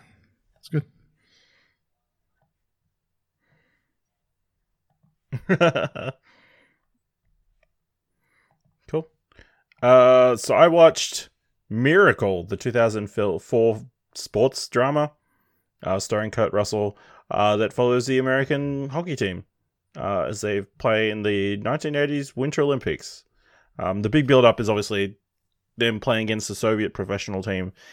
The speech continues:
Speaker 2: in the event that's called the Miracle on Ice. Um, I had a good time. I think it's an enjoyable
Speaker 1: Mm.
Speaker 2: sports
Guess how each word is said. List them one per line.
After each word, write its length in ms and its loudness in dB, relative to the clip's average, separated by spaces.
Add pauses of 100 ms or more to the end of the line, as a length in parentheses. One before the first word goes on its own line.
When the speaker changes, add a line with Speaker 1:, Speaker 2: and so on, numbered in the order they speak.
(160)
Speaker 2:
in 180 -6
the 200 -4
event 280 -4
that's 140 -8
called 200 -8
the 60 -8
Miracle 300 -6
on 120 -8
Ice. 460 0 (540)
Um, 540 -6 (500)
I 60 4
had 80 8
a 40 2
good 140 0
time. 280 2 (160)
I 120 2
think 120 -2
it's 100 -4
an 80 0
enjoyable 640 2 (320)
Speaker 1:
Mm. 80 -2
Speaker 2:
sports 400 -2